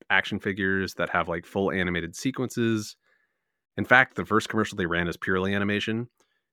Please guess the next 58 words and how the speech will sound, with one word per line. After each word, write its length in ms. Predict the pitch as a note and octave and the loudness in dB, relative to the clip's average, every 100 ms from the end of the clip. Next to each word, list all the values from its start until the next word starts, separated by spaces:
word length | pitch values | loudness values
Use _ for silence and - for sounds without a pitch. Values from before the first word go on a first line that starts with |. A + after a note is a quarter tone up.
| - | -8
It 100 | - | 2
turns 260 | C#3 C3 A#2+ | 4 6 8
out 360 | A#2 A2+ - _ _ _ _ _ - | 10 8 6 _ _ _ _ _ 6
they're 100 | G#2+ | 8
advertising 540 | G#2 G2+ G2+ F#2+ F#2+ | 8 6 4 4 0
the 40 | |
Marvel 260 | F2 D#2+ - | -2 -4 -4
comic 500 | - B2+ C3 B2+ - | -2 2 4 2 0
the 100 | G2+ | -6
same 300 | - G2+ G2 | -2 0 0
way 280 | F#2 F2+ F2+ | 0 0 0
that 140 | F2+ | -2
they 100 | F2+ | -6
did 220 | F2 E2+ | -6 -6
with 140 | F#2 E2+ _ _ - | -6 -8 _ _ -14
G 180 | F#2+ F2 | -4 -2
I 100 | E2 | 0
Joe 380 | G2+ G2 G2+ F#2+ | 2 2 2 0
when 160 | F2 | -4
the 60 | F2 | -6
toy 220 | - F#2+ | -2 0
line 160 | F#2 F#2 | 0 -2
first 260 | G2 F2+ | -4 -4
launched, 480 | G2 F#2+ F#2+ - - - _ _ _ _ _ - | -2 0 0 -4 -8 -14 _ _ _ _ _ 0
and 460 | G#2 G2 F#2+ F#2+ - | 6 6 6 2 0
they 100 | G2+ | 2
were 80 | F#2+ | 4
able 140 | F#2 | 2
to 60 | F2+ | 0
get 120 | F#2 | -2
around 260 | F2+ F2+ F2 | 0 0 0
the 120 | E2 | -2
F 100 | E2 | -4
C 100 | G2+ | -8
C's 240 | - F2+ | -8 -8
animation 480 | - F2+ F#2 G#2+ G2+ | -6 -2 0 0 -2
limit 240 | G2 G2 | -2 -2
by 140 | F2+ F2 | 0 0
using 340 | F2 F2 F2 | 0 -2 -6
it 80 | - | -6
to 60 | E2+ | -4
market 260 | D#2+ - | -4 -4
the 60 | - | -8
comic 340 | - D#2+ F2 | -6 -6 -8
itself. 540 | - - E2+ - - _ _ _ _ _ _ | -12 -4 -2 -2 -6 _ _ _ _ _ _
The 60 | - | -4
toy's 300 | - B2 A2+ | 4 4 4
big 220 | G#2+ F#2+ | 0 0
gimmick 380 | G#2+ G#2 G2+ - | 0 2 2 0
was 200 | G2 - | -6 -4
using 280 | G2 F#2 F2 | -6 -6 -4
air 180 | F#2 G2+ | 0 0
pressure 340 | G2 F#2+ G2 | 2 0 0
to 60 | F#2 | -2
launch 340 | E2+ E2 - G2 | -4 -6 -8 -4
darts 320 | F#2+ F2+ - | -2 -2 -4
and 120 | F#2 | -8
stuff, 460 | - F#2+ F2+ - | -4 0 0 0